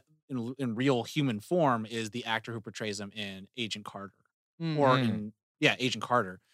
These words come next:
Speaker 1: And so it's like, there is those things where it's like, it's weird 'cause there's been this weird kinda like, "Oh, the shows don't care about the, or the movies don't care about the shows, and the shows have to play second fiddle to the movies."
Speaker 2: Right.
Speaker 1: Where finally now, and Kevin Feige said this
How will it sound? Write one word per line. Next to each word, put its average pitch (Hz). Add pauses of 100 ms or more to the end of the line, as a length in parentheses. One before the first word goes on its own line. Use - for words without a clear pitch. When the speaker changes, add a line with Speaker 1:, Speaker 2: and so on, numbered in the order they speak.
(140)
Speaker 1:
And 147
so 165
it's 160
like, 156
there 160
is 170
those 143
things 135
where 131
it's 113
like, 113 (1040)
it's 170
weird 180
'cause 156
there's 143
been 135
this 127
weird 127
kinda 127
like, 110 (260)
"Oh, 196
the 143
shows 143
don't 139
care 135
about 123
the, 113
or 147
the 120
movies 160
don't 160
care 156
about 147
the 143
shows, 123
and 113
the 110
shows 117
have 113
to -
play 113
second 110
fiddle 107
to 104
the 98
movies." 98
Speaker 2:
Right. 127 (180)
Speaker 1:
Where 135
finally 135
now, 123
and 139
Kevin 233
Feige 147
said 127
this 110